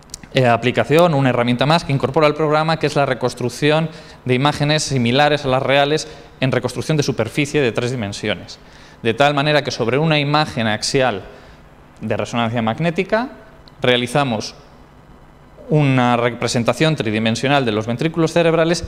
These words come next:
y a su vez incorporamos una reconstrucción de superficie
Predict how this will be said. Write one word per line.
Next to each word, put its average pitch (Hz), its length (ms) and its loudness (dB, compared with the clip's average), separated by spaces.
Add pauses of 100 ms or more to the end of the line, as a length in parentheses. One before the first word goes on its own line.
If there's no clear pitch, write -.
y 131 160 2
a 120 80 4
su 127 200 -2
vez 180 280 2 (320)
incorporamos 131 760 0 (180)
una 147 160 4
reconstrucción 143 720 0
de 113 100 0
superficie 165 880 -2